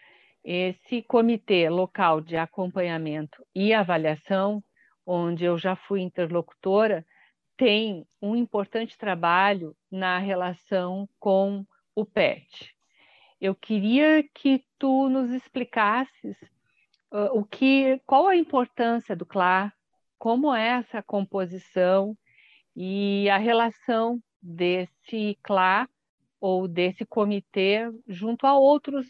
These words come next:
comitês e outros grupos pet no Brasil.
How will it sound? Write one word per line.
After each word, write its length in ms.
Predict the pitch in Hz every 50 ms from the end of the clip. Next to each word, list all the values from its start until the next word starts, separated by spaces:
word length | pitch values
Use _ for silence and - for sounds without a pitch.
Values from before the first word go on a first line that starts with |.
| _ _ -
comitês 640 | - - 233 220 214 - - 202 185 185 190 196 190 - _ _ _ _ -
e 560 | 226 202 196 196 196 196 190 190 190 185 196 247
outros 520 | 226 185 180 185 196 190 214 208 196 180
grupos 580 | 180 175 190 214 220 220 - - - 240 247 - _ _ _ _ _ _ _ _ _ _ _
pet 580 | 196 180 175 180 185 185 _ - - - 208 - _
no 160 | - 190 196
Brasil. 480 | 185 190 190 190 185 170 160 147 - -